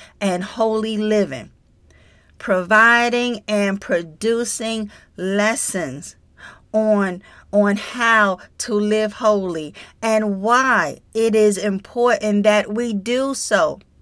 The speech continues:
I also discuss the corruption coming out of these apostate false churches. I also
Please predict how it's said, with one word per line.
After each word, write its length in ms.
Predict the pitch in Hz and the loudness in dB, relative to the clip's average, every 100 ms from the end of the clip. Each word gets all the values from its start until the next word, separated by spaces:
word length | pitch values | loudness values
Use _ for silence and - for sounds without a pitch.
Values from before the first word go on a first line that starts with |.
| _ _ _ - - 190 | _ _ _ -20 -12 -2
I 220 | 180 151 | 0 0
also 560 | 202 202 220 - 240 240 | 2 2 2 0 0 0
discuss 1000 | 214 220 208 - - 190 151 - - - _ _ - - - - | 0 -4 -4 -6 -8 -6 -6 -8 -16 -18 _ _ -20 -20 -20 -14
the 460 | 214 202 208 185 185 | -4 -2 0 -2 -6
corruption 1080 | - - 185 185 208 233 - - 233 233 226 | -8 -2 -2 0 0 0 -4 -12 -6 -6 -6
coming 560 | 214 262 233 233 226 202 - | -8 -4 -2 -2 -6 -8 -2
out 340 | 214 226 220 - | 2 2 0 0
of 300 | 202 175 180 | -2 -2 -8
these 300 | 220 220 202 | -6 -6 -8
apostate 1160 | - 208 - - 226 226 214 - - 220 226 208 - - _ | -8 -10 -12 -4 -2 -2 -4 -12 -4 -2 -2 -6 -16 -20 _
false 600 | - 220 226 233 214 - _ _ | -12 -4 -2 -2 -4 -10 _ _
churches. 760 | - 247 220 202 - 117 - - _ _ _ _ _ - _ | -10 -2 -2 -2 -8 -12 -12 -14 _ _ _ _ _ -20 _
I 240 | - 185 - - | -4 -2 -2 0
also 720 | 226 240 254 - 240 247 | 2 0 -2 -2 2 2